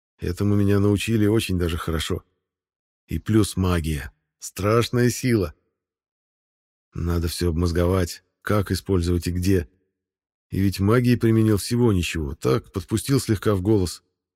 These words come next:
Представил, что эта девушка в меня влюблена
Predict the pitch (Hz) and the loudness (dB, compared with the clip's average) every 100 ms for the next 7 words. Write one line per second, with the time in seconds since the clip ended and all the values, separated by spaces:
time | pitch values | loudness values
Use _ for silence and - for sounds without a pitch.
0 | _ _ - 90 - 131 127 107 117 110 | _ _ -8 -8 -2 2 2 2 0 0
1 | 104 127 120 - 104 110 110 101 101 104 | 2 4 2 0 0 2 2 2 2 2
2 | 107 120 - | 4 2 0